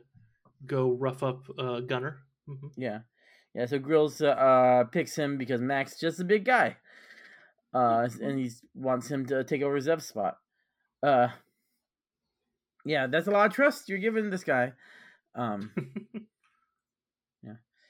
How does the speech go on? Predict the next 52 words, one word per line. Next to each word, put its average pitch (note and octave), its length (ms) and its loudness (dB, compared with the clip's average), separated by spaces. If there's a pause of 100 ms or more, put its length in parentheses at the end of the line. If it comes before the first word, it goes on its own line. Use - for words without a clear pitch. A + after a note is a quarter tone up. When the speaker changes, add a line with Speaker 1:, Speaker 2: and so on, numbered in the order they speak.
(1120)
Speaker 2:
Uh, D3 540 0
Speaker 1:
Yeah, A#3+ 220 0
Speaker 2:
and G3 80 -8
Speaker 1:
I G3 40 -6
mean, G3 260 -4
e-, F#3 160 0
especially A3 440 -4
because, D3 400 -4
like, B2 200 -4 (440)
in C#3 200 -4
last C3+ 320 -4
week's C3+ 180 -8
episode, C#3 420 -6
which, C3+ 440 -2
I E3 100 -4
don't B2+ 180 -6
know, A#2 160 -8
was A2+ 420 -10
yesterday A3 560 -4 (140)
to A#3+ 80 -6
them, A#3 320 -8 (260)
I G#3 140 2
have D3+ 180 0
absolutely A#2+ 440 -6
Speaker 2:
Or D#3+ 100 0
Speaker 1:
no - 60 -
Speaker 2:
a - 40 4
Speaker 1:
idea. E3+ 100 2
Speaker 2:
month F#3 200 4
Speaker 1:
I'm F#3 100 2
going F#3 140 6
to D3+ 60 2
Speaker 2:
ago. - 20 0
Speaker 1:
assume C3 260 -4
Speaker 2:
We D3 60 -6
Speaker 1:
it - 20 -6
Speaker 2:
don't C3 100 -2
Speaker 1:
was F2 80 -8
Speaker 2:
know. F#2+ 140 -12 (880)
Speaker 1:
I, F3+ 180 -4
yeah, F#3 320 -4
exact-, C#3 380 -4
I, F3+ 180 -4 (180)
it G3 160 -6 (140)
Speaker 2:
Well, E3+ 120 -8
no, F3 180 -4
the E3 120 -4
Daisy D#3 360 0
stuff B2+ 360 -4
was, B2 120 -6
like, A#2 120 -6
immediate. A2+ 600 -6